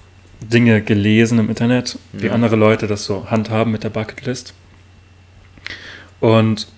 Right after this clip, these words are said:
Speaker 1: ich finde halt auch, man sollte, ich glaub, man sollte so um die zehn Sachen aufschreiben, die man machen möchte.
Speaker 2: Zehn, okay.
Speaker 1: Und das auf fünf beschränken, die man auf jeden Fall machen möchte.
Speaker 2: Okay.
Speaker 1: Weil alle anderen sind dann nur so Zusatz. Ich finde halt, es ist auch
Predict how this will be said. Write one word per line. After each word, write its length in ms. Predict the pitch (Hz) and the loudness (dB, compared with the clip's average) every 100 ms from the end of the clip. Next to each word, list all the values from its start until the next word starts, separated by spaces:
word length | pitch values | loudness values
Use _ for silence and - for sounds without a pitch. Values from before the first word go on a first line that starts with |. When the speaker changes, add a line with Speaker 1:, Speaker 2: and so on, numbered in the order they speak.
| _ - - | _ -18 -12
Speaker 1:
ich 80 | |
finde 260 | - 127 123 | 0 2 2
halt 240 | 110 - | 0 -2
auch, 320 | 110 113 117 - | -4 -4 -4 -4
man 140 | 113 | -2
sollte, 500 | 107 110 107 110 107 - _ _ _ _ _ - - - - - - _ - | 0 -2 -2 -4 -6 -8 _ _ _ _ _ -20 -20 -20 -20 -20 -20 _ -20
ich 100 | - | 0
glaub, 140 | 143 | 2
man 120 | 156 139 | 4 4
sollte 200 | 139 123 | 4 2
so 120 | 127 | 0
um 200 | 139 147 | 2 2
die 120 | 139 | 2
zehn 280 | - 131 131 | 2 2 4
Sachen 240 | 123 - | 2 -2
aufschreiben, 680 | 120 117 - 135 131 147 170 - - - | -6 -6 -8 -6 -4 -6 -8 -16 -20 -10
die 60 | |
man 140 | 113 107 | -4 -4
machen 260 | 107 117 | -4 -4
möchte. 420 | 110 117 - 156 170 - | -4 -6 -8 -10 -12 -18
Speaker 2:
Zehn, 280 | - 151 113 | -14 -10 -10
okay. 200 | 92 120 | -10 -8
Speaker 1:
Und 160 | 107 120 | -6 -6
das 160 | - | -6
auf 120 | 117 - | -8 -6
fünf 400 | - 120 113 - | -4 -4 -4 -10
beschränken, 560 | 110 - 110 101 101 | -8 -6 -6 -6 -8
die 80 | 101 | -8
man 160 | 104 101 | -6 -6
auf 140 | - | -6
jeden 180 | 110 101 | -4 -4
Fall 280 | - 104 101 | -6 -8 -8
machen 280 | 98 98 101 | -10 -12 -12
möchte. 180 | 98 101 | -12 -12
Speaker 2:
Okay. 160 | 101 185 - - - - - - - - - - - | -10 -12 -14 -20 -20 -20 -20 -20 -20 -20 -20 -20 -6
Speaker 1:
Weil 120 | 104 | -4
alle 240 | 107 117 117 | 0 2 2
anderen 420 | 117 120 117 117 | 0 0 0 -2
sind 200 | 110 104 | -4 -4
dann 120 | 107 | -2
nur 120 | 107 98 | -2 -4
so 200 | 101 - | -6 -8
Zusatz. 640 | - 107 - 101 - - - _ - - - | -8 -8 -8 -14 -16 -18 -20 _ -20 -20 -20
Ich 100 | - | -6
finde 260 | - 131 131 | 0 4 4
halt, 180 | 120 110 | 2 0
es 120 | - | -6
ist 180 | 127 - | -8 -6
auch 280 | 110 113 | -6 -6